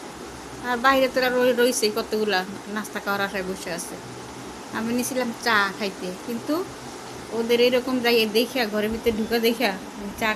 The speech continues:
খাওয়া বাদ দিয়ে আমি ওদের আগে ক্যাপচার করে নিয়ে আমার বন্ধুদের সাথে শেয়ার করুন। YouTube বন্ধুদের সাথে শেয়ার করুন। যেসব বন্ধুরা বিড়াল খুব ভালোবাসে, তাদের মন খুব খুশি হয়ে যাবে বিড়ালের ভিডিও দেখে। তো সেই জন্য চা খাওয়া বাদ দিয়ে আগে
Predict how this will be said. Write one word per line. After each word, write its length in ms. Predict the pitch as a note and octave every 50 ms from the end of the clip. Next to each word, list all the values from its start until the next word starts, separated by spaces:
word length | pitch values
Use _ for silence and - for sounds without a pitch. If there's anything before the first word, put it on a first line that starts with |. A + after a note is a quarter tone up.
| G#3+ -
খাওয়া 140 | A3 A3
বাদ 200 | G#3 G#3+ A#3 A#3+ G#3+ G3+
দিয়ে 120 | A3+ A3+
আমি 200 | G#3+ G#3+ G3 G#3+
ওদের 260 | G#3+ G#3 G#3 G#3 G#3+ G#3
আগে 180 | G#3 G#3 G#3 G3
ক্যাপচার 320 | - A3+ A3 - - A3+ G#3 G#3
করে 180 | G#3+ A3 A3 G#3+
নিয়ে 180 | A#3+ C4 C4
আমার 180 | A#3 G#3 G#3 G#3 F#3+ G3+
বন্ধুদের 340 | G#3+ G#3+ G#3 G#3 G3+ G#3 G#3 -
সাথে 200 | G#3+ - - G3+
শেয়ার 300 | - - - A3+ A3+ A3 A3+ -
করুন। 200 | C4+ C#4 D#4 E4 E4 - - - - - - - - -
YouTube 320 | B3 B3+ A#3+ C#4 C4 A3+ A3
বন্ধুদের 320 | A#3+ A#3 A#3 A#3 A#3 A#3
সাথে 260 | - - A#3+ - A3+ A3+
শেয়ার 300 | - - B3+ B3 A#3+ A#3+ A#3+
করুন। 220 | C#4 C#4+ D4+ F4 - - - - - - - - - - - - -
যেসব 300 | - A3+ A#3 - B3+ A#3+ A3 G#3+
বন্ধুরা 360 | A3+ A#3 A#3 A3+ A#3 A#3 A#3 A3
বিড়াল 320 | G#3+ A#3 A3 A#3 A3+ A3 - -
খুব 100 | C4 A3 G#3 A3
ভালোবাসে, 480 | A3+ G#3+ A3+ A#3 A#3 A#3+ A#3+ C#4 D4 D4
তাদের 280 | B3+ A3+ G#3+ G#3 G#3+ G#3+ G#3+ A3
মন 240 | A3 A3+ A3+ A3+ A3 -
খুব 120 | - C4+ - - -
খুশি 240 | C4+ - - A#3+ A3+
হয়ে 220 | A3 A3 G#3 G#3
যাবে 300 | G3 G#3 G#3+ A3+ C4+ C#4+ B3+
বিড়ালের 300 | A#3+ A3+ A3 A3 A3 G#3+ G#3 G#3
ভিডিও 240 | G#3+ G#3 G#3 G#3+ G#3
দেখে। 260 | G#3 G#3 G3+ - B3 C#4+ D#4 - - - - - - - - - - -
তো 80 | A3 A3 -
সেই 120 | A#3+ A#3
জন্য 280 | A3+ A#3+ A#3+ A#3 A#3 A#3 A3+ -
চা 180 | A#3 A3 A3 A3 -
খাওয়া 160 | A3+ A3+ A3
বাদ 200 | G#3+ A3+ A3+ G#3+ G#3
দিয়ে 160 | G#3 B3 D4 D#4
আগে 300 | D4 A#3+ A3 G#3+ G#3+